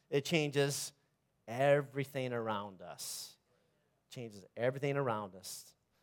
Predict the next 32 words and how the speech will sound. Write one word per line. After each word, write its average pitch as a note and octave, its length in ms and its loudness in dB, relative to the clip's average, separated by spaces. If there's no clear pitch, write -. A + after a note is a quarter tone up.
Sure C3 240 -4
does. B2 400 6
Today's, G3+ 600 8
uh, C#3 300 12
memory F3 400 10
verse B2+ 540 0
is D3 180 6
Ephesians F#3+ 600 4
chapter F3+ 360 8
two, F#3 460 6
twenty-two. D#3 600 4
So - 120 -2
it's B2+ 120 0
a - 20 4
bunch D#3+ 180 8
of D#3 80 -8
twos. B2+ 380 0
Ephesians D3+ 420 0
two, G#3 380 4
twenty-two. E3+ 580 4
And A2+ 80 4
I C#3+ 40 10
want, F3+ 280 10
I E3+ 60 2
want F3+ 240 8
you G#3 60 4
to E3+ 60 6
meditate F3 460 8
on C#3+ 160 8
this C#3+ 160 2
this D#3 260 2
week. D3+ 380 0